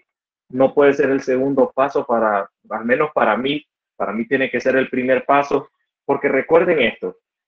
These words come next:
eh, y, y, y voy a, a, a citar esto que vos mismo dijiste y que está muy bien, eh, aportado. Nuestro marketing ahora tiene un poder increíble.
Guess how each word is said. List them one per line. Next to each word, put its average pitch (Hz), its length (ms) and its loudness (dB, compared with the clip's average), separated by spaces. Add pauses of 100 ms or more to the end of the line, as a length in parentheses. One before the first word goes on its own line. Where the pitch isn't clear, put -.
(120)
eh, 117 300 2
y, 131 80 -4 (180)
y, 156 120 -6
y - 20 -2
voy 143 240 4
a, 170 180 2 (160)
a, 123 280 0
a 120 40 -4
citar 139 380 -2
esto 151 260 -2
que 127 80 -2
vos 127 240 0
mismo 147 340 -2
dijiste 139 500 -6
y 113 40 -8
que - 140 -6
está 120 260 -4
muy 156 360 4
bien, 135 520 -4 (180)
eh, 117 280 2
aportado. 123 760 2 (840)
Nuestro 147 400 2
marketing 160 580 0
ahora 143 360 2
tiene 156 440 0
un 165 180 -6
poder 151 320 6
increíble. 139 640 -2